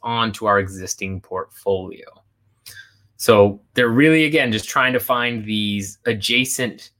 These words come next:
markets and adjacent companies that they can grab onto and use their current capabilities and synergies with,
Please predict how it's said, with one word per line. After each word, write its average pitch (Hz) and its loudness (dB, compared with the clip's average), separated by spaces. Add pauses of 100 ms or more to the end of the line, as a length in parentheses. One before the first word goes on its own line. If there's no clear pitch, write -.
(560)
markets 120 2
and 113 -2
adjacent 107 -2
companies 110 -4
that 101 -8
they 104 -6
can 107 -10
grab 120 0
onto 104 -2 (520)
and 98 0
use 131 2
their 110 2
current 135 -4
capabilities 120 -2
and 113 -8
synergies 101 -6
with, 95 -2